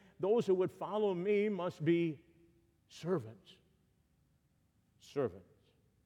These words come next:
And Scripture clearly says to all believers,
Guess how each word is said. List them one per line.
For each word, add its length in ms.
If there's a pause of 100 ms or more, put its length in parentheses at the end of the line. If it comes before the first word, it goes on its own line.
(500)
And 140
Scripture 460
clearly 440
says 400
to 140
all 440
believers, 920